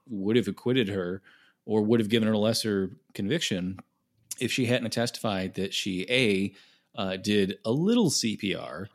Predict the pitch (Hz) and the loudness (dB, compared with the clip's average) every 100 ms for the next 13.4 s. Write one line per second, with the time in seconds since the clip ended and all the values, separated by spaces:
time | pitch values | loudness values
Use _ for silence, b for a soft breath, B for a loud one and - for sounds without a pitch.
0 | _ _ - 104 - - - 104 _ 110 | _ _ -6 -4 -2 -4 -4 -4 _ -2
1 | 107 - - 135 - 110 104 120 - 117 | -2 -8 -8 -4 -2 -2 0 -2 0 0
2 | 120 120 170 160 143 131 131 - 120 113 | 2 4 4 6 4 4 2 2 2 2
3 | 110 107 98 90 - 135 98 98 95 104 | 0 2 0 -2 0 0 0 -4 -4 -2
4 | 95 101 110 107 101 120 104 95 - 113 | 0 2 2 0 -2 -2 0 -2 -2 -4
5 | 107 - 90 - - 110 92 - - _ | -4 -8 -10 -10 -8 -6 -6 -8 -12 _
6 | _ _ - 95 90 90 90 85 85 135 | _ _ -2 -2 0 -2 -2 -4 0 0
7 | - 82 - b b b b b - 92 | 0 -8 -14 b b b b b -4 -4
8 | 87 98 113 - - 131 139 107 98 90 | -2 -4 -4 -4 2 6 6 4 2 0
9 | 101 95 95 85 - - - 98 - 101 | -2 -4 -6 -6 -10 -14 -6 -4 -2 -4
10 | - 104 117 98 92 107 104 - - 110 | 0 2 2 0 0 0 0 0 0 0
11 | 101 101 92 107 90 - 87 85 85 - | -2 -2 -2 -2 -4 -4 -4 -6 -6 -6
12 | 87 151 123 123 - 113 113 113 110 117 | -2 0 2 0 0 0 2 2 2 2
13 | 135 117 - - | 0 -4 -10 -16